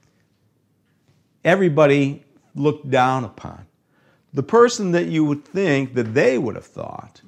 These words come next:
would be the last one that would do anything to be helping. And he, when he sees him, instead, he has compassion. When he sees him, he takes him, he,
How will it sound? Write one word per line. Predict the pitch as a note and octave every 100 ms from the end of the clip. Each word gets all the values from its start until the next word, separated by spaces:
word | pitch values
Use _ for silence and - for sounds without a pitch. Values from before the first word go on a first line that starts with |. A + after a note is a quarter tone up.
| - _ _ _ _ _
would | C3+ B2+
be | C#3
the | C3+
last | D3+ G3 F#3+ -
one | F#2 F#2
that | G2+
would | G2+ G2+
do | G#2+ A2+
anything | C#3 B2 - F2
to | F#2+
be | - F#2+
helping. | F2+ A2+ - - F#2 _ _ _ _ _ _ _ _ _ _
And | C3 C#3
he, | C3 G#3 C4
when | E3 C#3+
he | C3+ B3+ C4+
sees | - A2+ F2 D#2+
him, | F#2+ G2+
instead, | G#2 - G#2 G2 A2+
he | A#2+ C#3+ C#3
has | C3 B2+ -
compassion. | A#2+ A2 A#2 G#2+ G#2+ G#2 - E2+ _ _ _ _ _ _
When | A#2+ A#2+
he | A#2+ - A#3 B3
sees | - - F2 D#2
him, | F#2 F#2+ A#2 - _
he | _ D2
takes | - A2+ D#3+ D#3+
him, | G3+ G3 G3+ - _ _ _ _
he, | -